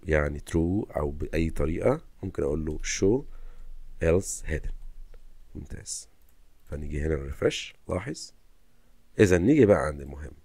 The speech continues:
لما أجي للإيديت أنا محتاج أزود بقى هنا ال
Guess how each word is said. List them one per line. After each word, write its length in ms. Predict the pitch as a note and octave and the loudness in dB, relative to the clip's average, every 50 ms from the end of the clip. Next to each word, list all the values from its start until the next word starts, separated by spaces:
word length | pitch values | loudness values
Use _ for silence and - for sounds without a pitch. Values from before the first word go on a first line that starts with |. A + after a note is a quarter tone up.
| - - | -10 -6
لما 180 | E2 E2 F2 G#2 | 0 4 6 6
أجي 120 | G#2+ E2 | 6 6
للإيديت 540 | D#2 D2+ C#2+ - - D#2+ E2+ A2+ - - - - - - - - - - - - - - - - - - | 4 0 -4 -4 -4 0 0 0 -2 -2 -8 -16 -16 -20 -20 -20 -20 -20 -20 -20 -20 -20 -20 -16 4 8
أنا 140 | A#2 F#2+ F2+ | 10 10 10
محتاج 300 | E2 - - - E2 E2 | 8 4 2 2 2 4
أزود 340 | D#2 D2+ E2+ E2 D#2 D2 D2+ | 6 6 6 6 4 2 0
بقى 220 | D#2+ D#2+ D2 C2 | 0 -2 -2 -2
هنا 380 | C2 E2 F2 F2+ A2 C3+ C3+ - - | -2 0 0 0 0 -2 -6 -8 -8
ال 320 | - D2+ D2+ D2+ D2 G#2 | -6 -6 -6 -6 -10 -14